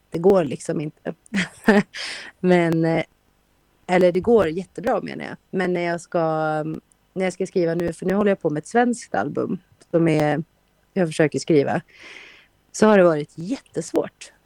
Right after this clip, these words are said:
Det har varit så svårt att skriva på svenska, för att jag har liksom tidigare bara skrivit på engelska, och, eh,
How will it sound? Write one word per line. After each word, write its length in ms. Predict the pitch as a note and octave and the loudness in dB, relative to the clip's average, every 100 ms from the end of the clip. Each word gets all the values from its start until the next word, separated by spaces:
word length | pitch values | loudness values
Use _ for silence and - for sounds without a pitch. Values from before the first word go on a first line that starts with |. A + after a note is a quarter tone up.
| _ | _
Det 100 | G3+ | 2
har 100 | G#3 | 4
varit 320 | G3+ F#3 F#3 | 4 2 -2
så 300 | - - A#3 | -6 0 0
svårt 500 | G#3+ G#3 G#3 F3+ - | 0 -2 0 0 -6
att 200 | - F3+ | -16 -16
skriva 400 | - - F3+ D#3 | -8 2 4 4
på 140 | D3+ D3+ | 0 -2
svenska, 520 | E3+ D#3 - F#3 D#3+ | 0 0 -2 -4 -4
för 160 | - D#3+ | -2 0
att 80 | |
jag 100 | E3+ | 2
har 60 | F3 | 2
liksom 220 | F3+ F3 | 2 0
tidigare 360 | E3 F3 F3 F#3+ | 0 0 2 2
bara 220 | F#3+ D#3 | 2 2
skrivit 340 | - D3 C#3+ | 0 -4 -4
på 80 | - | -4
engelska, 640 | F#3+ G#3 E3 - - C3 - | 0 0 -2 -8 -10 -10 -8
och, 380 | D#3+ - _ D#3+ | -12 -12 _ 0
eh, 200 | D#3 | 0